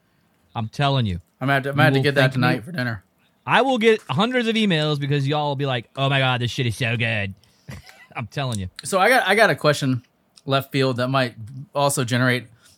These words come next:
Speaker 2: hundreds of emails, but in the not positive se-, sense.
Speaker 1: Oh, great. Here we go.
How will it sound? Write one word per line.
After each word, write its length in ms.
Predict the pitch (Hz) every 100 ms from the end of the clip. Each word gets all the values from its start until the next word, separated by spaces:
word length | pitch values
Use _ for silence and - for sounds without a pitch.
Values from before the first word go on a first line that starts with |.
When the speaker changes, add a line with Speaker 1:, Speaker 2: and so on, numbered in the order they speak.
| _
Speaker 2:
hundreds 300 | 156 156 135
of 80 | 127
emails, 380 | 135 135 131 117
but 100 | 127
in 160 | 135 131
the 140 | 117 - -
not 400 | 135 127 - -
positive 420 | 131 120 113 110
se-, 180 | 131 113
sense. 440 | 110 113 104 - _ _ _ _ _ _ -
Speaker 1:
Oh, 160 | 87
great. 300 | 85 90 85
Here 80 | 90
we 80 | 90
go. 240 | 87 87